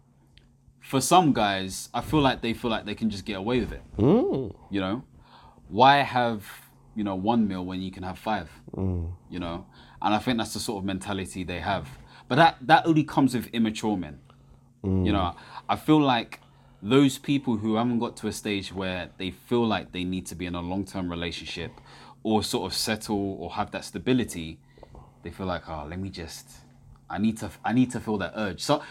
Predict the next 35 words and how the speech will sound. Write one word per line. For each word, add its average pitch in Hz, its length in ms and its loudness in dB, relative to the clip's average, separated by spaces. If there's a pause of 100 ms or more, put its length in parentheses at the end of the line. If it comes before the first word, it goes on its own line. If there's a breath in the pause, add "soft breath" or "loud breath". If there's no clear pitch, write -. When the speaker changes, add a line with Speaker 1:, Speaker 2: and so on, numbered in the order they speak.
Speaker 1:
some 151 240 6
guys 131 260 4
are 120 40 0
like, 113 160 -2
"I - 40 -4
wanna 117 180 0
experience 113 420 -4
different 107 320 -6
women. 101 400 -2
Speaker 2:
Yeah. 95 140 4
Speaker 1:
I 90 80 0
want 113 220 -2
someone 107 260 -4
from 95 180 -10
China, 98 480 -2
Russia, 90 420 -4 (140)
Speaker 2:
Come 92 240 -4
on. 92 300 0
Speaker 1:
um, 85 40 -12 (220 loud breath)
you 101 100 -4
know, 98 240 -2
the, 92 200 -6
the 90 200 -8
islands, 107 460 2
all 117 180 -2
of 110 60 0
this 120 160 -2
kind 104 180 2
of 104 60 4
Speaker 2:
Mm. 104 80 6
Speaker 1:
stuff, 90 220 4 (420 soft breath)
just 135 240 0
to 135 80 2
experience 120 480 0
that." 82 240 -10